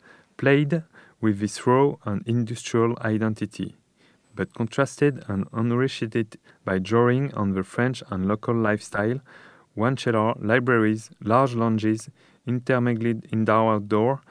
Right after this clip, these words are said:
spaces. The wall is reinforced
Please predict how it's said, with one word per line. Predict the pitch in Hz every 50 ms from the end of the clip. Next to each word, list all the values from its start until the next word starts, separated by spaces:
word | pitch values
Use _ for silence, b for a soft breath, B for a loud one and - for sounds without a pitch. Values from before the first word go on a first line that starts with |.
| b b b
spaces. | - - - 107 110 104 - - - 90 82 - - - - _ _ _ _ _ _ _ _ _ _ _ _ _ _ _ _ _ -
The | 123 104 98
wall | 95 110 123 135 139 -
is | - 110 95 -
reinforced | - 101 98 110 120 127 127 120 - - 117 123 123 - - -